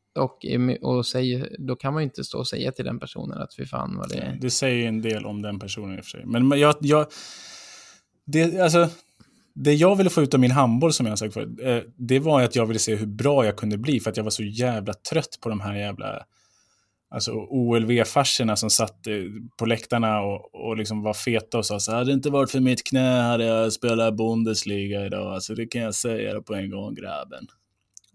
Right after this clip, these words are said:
Speaker 2: Alltså, och det, det är otaliga såna. Alltså, jag har ju, på mitt jobb har jag en kollega som, som kommer till mig och frågar vad jag har gjort. I, idag var första arbetsdagen för mig.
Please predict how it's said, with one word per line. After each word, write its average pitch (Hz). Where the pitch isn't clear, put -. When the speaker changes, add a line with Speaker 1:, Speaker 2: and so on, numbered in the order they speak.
Speaker 2:
Alltså, 110
och 120
det, 131
det 123
är -
otaliga 131
såna. 101
Alltså, 107
jag 120
har 156
ju, 156
på 151
mitt 135
jobb 127
har 113
jag 107
en 104
kollega 104
som, 104
som 113
kommer 107
till 104
mig 104
och 101
frågar 98
vad 104
jag 101
har 101
gjort. 104
I, 117
idag 139
var 135
första 113
arbetsdagen 113
för 101
mig. 98